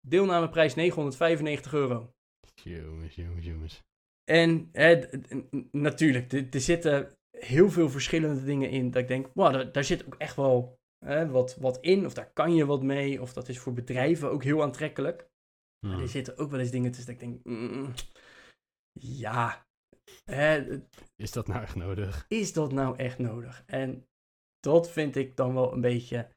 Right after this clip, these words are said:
Speaker 1: en dat, dat zie ik dus ook echt als een nadeel. Van
Speaker 2: Ja.
Speaker 1: de echte, degene die hier het rijkst van worden, zijn de opleiders. Want, hè, stel, een cursus kost eerst tweehonderdvijftig euro.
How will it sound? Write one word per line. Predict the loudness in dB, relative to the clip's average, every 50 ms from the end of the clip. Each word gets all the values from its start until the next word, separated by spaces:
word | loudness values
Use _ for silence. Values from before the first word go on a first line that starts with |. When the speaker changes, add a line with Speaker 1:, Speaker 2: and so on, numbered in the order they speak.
| _ _ _ _ _ _ _ -2 4
Speaker 1:
en | 6
dat, | 6 6 6 6
dat | 4 4 6
zie | 4 2
ik | 0
dus | 0 -2 -4
ook | -6 -6 _
echt | -2 -2 0 0 0
als | 0 0
een | 2
nadeel. | 2 2 2 2 0 -4 -8 -14 -16 -20 _ _ _ _ -20
Van | -10 -2 0 0 0 0 -4 -8 -12 -10
Speaker 2:
Ja. | -10 -10 -10 -8 -4
Speaker 1:
de | -4 -2 0
echte, | 0 -2 -2 2 6 6 6 6 6 2 -6 -16 _ _
degene | -12 -4 2 4 4 4 4 4
die | 2 0
hier | 2 2
het | 0 2
rijkst | 4 4 4 4 2 0
van | -6 -6
worden, | -4 -4 -4 -4
zijn | -4 -6 -6
de | -4
opleiders. | -4 -4 -2 -2 -2 -2 -2 -4 -8 -12 -14 _ _ _ _
Want, | -6 -4 -4
hè, | -2 -2 -2 -2
stel, | 2 4 6 6 6 4 2 0
een | -4 0
cursus | 4 4 4 4 2 -2
kost | -8 -8 -8 -4 -4
eerst | -4 -4 -6 -4
tweehonderdvijftig | -2 0 0 2 0 -2 -4 -2 -2 -2 -2 -2 -2 2
euro. | 4 4 4 4 2 2 0 -2 -6 -10